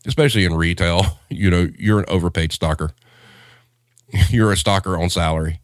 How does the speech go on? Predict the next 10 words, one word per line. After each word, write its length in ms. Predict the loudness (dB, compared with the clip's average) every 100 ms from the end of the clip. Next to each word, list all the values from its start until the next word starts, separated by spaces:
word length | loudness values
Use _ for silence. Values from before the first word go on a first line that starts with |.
| _ _
basically, 460 | -2 -2 -2 -4 -6 _ _ _ _ -20 _ _
that 120 | -2
gets 140 | -2 -4
to 40 |
play 180 | -4 -2
with 100 | 0
numbers, 320 | 0 0 -2
too, 180 | -2 -2 -4 -4
basically. 440 | -4 -4 -8 -10 -12 -20 -20 -18
Um, 540 | -2 0 2 2 0